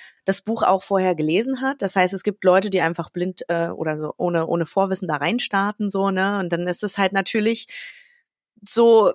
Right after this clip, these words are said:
für die manchmal ein bisschen schwer, die Zusammenhänge zu verstehen bei manchen Dingen. Und ich glaube, um das, äh, zu ein bisschen so aufzufangen und alle zuschauenden Personen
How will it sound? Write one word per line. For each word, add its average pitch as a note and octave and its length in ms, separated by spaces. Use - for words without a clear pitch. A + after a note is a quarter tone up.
für - 200
die B3 280
manchmal A#3+ 320
ein A#3 40
bisschen A#3 220
schwer, A3 240
die A3 100
Zusammenhänge F#3+ 680
zu - 160
verstehen D#3 400
bei D#3 120
manchen D3 380
Dingen. D#3 300
Und F3 80
ich D#3 100
glaube, F3 320
um E3 140
das, - 640
äh, F3+ 340
zu F3+ 300
ein F3 120
bisschen F3+ 300
so E3+ 120
aufzufangen G#3+ 800
und E3+ 280
alle G3 200
zuschauenden F#3 520
Personen F3 500